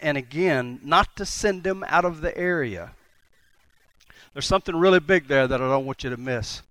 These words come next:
Look at it real close. Not only do these demons recognize Jesus, they fear Jesus.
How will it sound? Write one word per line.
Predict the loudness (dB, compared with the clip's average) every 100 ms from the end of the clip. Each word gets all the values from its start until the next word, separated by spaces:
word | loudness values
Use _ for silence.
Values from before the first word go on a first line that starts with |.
| _ _ _ _ _ _ _ _
Look | -4 0
at | 2 2
it |
real | 2 2 2 2
close. | 0 0 0 -4 -12 -16 -20 -20 -20 _ _ _ _ _ _ _ _ _ _
Not | -2 0
only | 2 0
do | 0 0
these | 0 0
demons | -2 -2 -2 -4
recognize | 0 0 0 -8 -2 -2 -2
Jesus, | -6 -4 -4 -4 -8 -10 -12 -14 -18 _ _ _ -20 -20 _ _ _ _ _ _ _ _ _ _ _ -8
they | -4
fear | -4 -8 -18 -10 -6 -4 -4 -6 -12 -18 _ _ _ _ _ _ _
Jesus. | -14 -12 -12 -16 -16 -16 -16